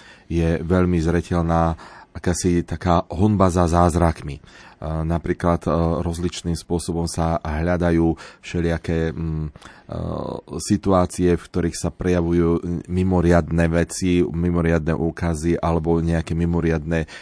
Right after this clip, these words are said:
relikvie, e, mlieko Madony, e, šatka Veroniky, známych bolo okolo šesť, hej, tých Veronikyných šatiek. E, mnohí odchádzali z kostola po premenení, pretože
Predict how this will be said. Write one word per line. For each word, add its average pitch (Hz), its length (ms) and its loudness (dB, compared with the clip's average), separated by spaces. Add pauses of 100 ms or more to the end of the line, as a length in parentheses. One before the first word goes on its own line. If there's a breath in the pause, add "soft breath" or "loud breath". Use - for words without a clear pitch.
(120)
relikvie, 87 720 4
e, 87 80 2 (560 loud breath)
mlieko 87 560 2
Madony, 82 640 2
e, 82 60 -4 (500 loud breath)
šatka - 400 -2
Veroniky, 85 560 0
známych 82 400 -2
bolo 90 320 2 (480)
okolo 87 320 2
šesť, - 640 -2 (320 loud breath)
hej, 87 160 0
tých 85 240 -4
Veronikyných 87 1040 2
šatiek. 87 560 2
E, - 40 -20 (760 loud breath)
mnohí 98 640 6
odchádzali 90 560 2
z - 80 -6
kostola 90 480 0
po 90 160 -2
premenení, 80 720 0
pretože 78 560 -2